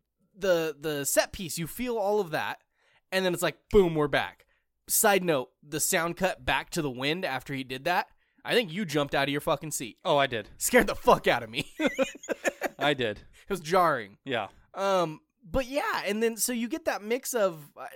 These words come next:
Speaker 1: even that opening scene where they're fighting in the desert in the sandstorm, like, it's just so much wind and sand and everything, and the action, like,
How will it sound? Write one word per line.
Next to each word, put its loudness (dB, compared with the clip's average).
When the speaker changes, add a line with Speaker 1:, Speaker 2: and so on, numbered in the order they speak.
Speaker 1:
even -4
that 0
opening -2
scene -4
where -2
they're -6
fighting -4
in -4
the -8
desert -4
in -4
the -4
sandstorm, -6
like, 0
it's -2
just 0
so 6
much 0
wind -2
and -6
sand 0
and -2
everything, -4
and -12
the -12
action, -4
like, -12